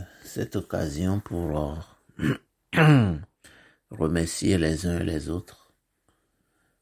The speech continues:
euh, tous ceux qui m'ont fait des retours, tous ceux qui écoutent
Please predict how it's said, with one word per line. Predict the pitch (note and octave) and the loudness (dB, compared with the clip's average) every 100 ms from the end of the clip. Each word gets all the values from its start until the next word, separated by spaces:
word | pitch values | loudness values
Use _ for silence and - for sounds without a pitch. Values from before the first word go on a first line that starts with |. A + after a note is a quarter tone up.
| _ - | _ -8
euh, | - C#2 C2+ - - - - - _ | -4 -2 -2 -4 -6 -8 -10 -12 _
tous | - | -8
ceux | F#2 - E2+ | -4 -2 -4
qui | - - | -4 -4
m'ont | E2 C#2+ D2+ | -2 -2 -2
fait | - F2+ | -2 -2
des | D#2+ D2 | 0 -2
retours, | C#2 D2+ - F2 F2+ C3 - _ _ _ _ _ _ _ _ _ | -2 -6 -6 -6 -4 -6 -12 _ _ _ _ _ _ _ _ _
tous | - F2 | -6 -6
ceux | - - | -2 -4
qui | - - | -4 -2
écoutent | D#2+ - - E2 - | -2 -2 -8 -12 -12